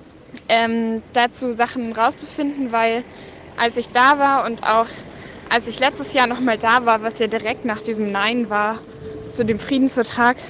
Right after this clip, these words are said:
viele Leute sind einfach absolut poli-, Politik uninteressiert oder schlecht informiert, weil die halt einfach sagen,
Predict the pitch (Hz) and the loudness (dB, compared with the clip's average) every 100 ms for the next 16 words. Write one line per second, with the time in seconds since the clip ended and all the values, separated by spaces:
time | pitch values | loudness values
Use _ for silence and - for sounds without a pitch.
0 | - - - - - - - - 269 254 | -20 -20 -20 -20 -20 -20 -14 0 2 6
1 | 233 247 262 226 - 220 233 233 233 - | 8 6 4 -4 -4 -4 -2 0 0 0
2 | 247 247 - - - - - 247 262 - | -2 -2 -6 -20 -20 -18 -4 0 0 -2
3 | - - 269 254 - 269 - 254 285 262 | -18 -2 0 0 -2 -6 -2 2 4 2
4 | 233 220 - 214 214 214 208 208 214 - | 0 -4 -4 -2 0 0 0 0 -2 -14
5 | - - - - 262 247 - - 240 233 | -20 -20 -12 -6 0 0 -2 -10 -6 -6
6 | - 233 233 262 294 277 247 214 220 233 | -2 0 2 2 2 0 0 2 2 0
7 | 226 214 226 233 - 233 240 233 | -2 -4 -6 -10 -6 -4 -4 -6